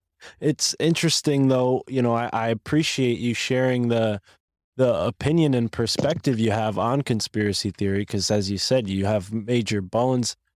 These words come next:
in this for a while, and through that perspective that you have, it's, it's extremely unique. But, you know, I wonder, you know,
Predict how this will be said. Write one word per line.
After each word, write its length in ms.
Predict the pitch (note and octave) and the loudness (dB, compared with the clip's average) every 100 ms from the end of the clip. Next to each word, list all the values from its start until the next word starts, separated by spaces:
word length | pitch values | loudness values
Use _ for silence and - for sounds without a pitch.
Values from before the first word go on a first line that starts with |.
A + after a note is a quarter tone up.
| - | -4
in 180 | B2+ C3 | 2 2
this 340 | A#2 - - - | 2 0 -2 -6
for 300 | - - A2 | -6 0 2
a 160 | G2+ G2+ | 2 2
while, 460 | G2+ A#2+ C#3 A#2+ | 2 2 2 2
and 160 | A2 G2+ | 0 -2
through 240 | - B2 | -2 0
that 220 | A2+ G2+ - _ | 0 -2 -6 _
perspective 720 | - A2 - B2+ A#2+ - G#2+ | -4 -2 -2 -4 -4 -4 -2
that 200 | A2 G#2 | -2 -2
you 140 | G#2 F#2+ | -4 -4
have, 360 | A#2+ C3 A2 | -2 -2 -2
it's, 340 | F#2 F#2+ - - | -4 -6 -6 -6
it's 340 | F#2+ - - | -8 -8 -10
extremely 720 | - - - - A2+ A2 A2 G#2 | -10 -8 -8 -2 -2 0 0 0
unique. 540 | G2+ G#2 D#3 C3+ - - _ _ _ | -2 2 2 0 -4 -20 _ _ _
But, 260 | B2 A2 - _ _ - - | 0 0 -2 _ _ -20 -4
you 80 | B2+ | 0
know, 60 | |
I 140 | A#2 A#2+ | 2 2
wonder, 640 | A#2+ C#3 C#3+ C3 A#2+ A#2 - | 2 2 2 4 2 0 -2
you 140 | A#2 | -2
know, 260 | A#2+ A2 | 0 0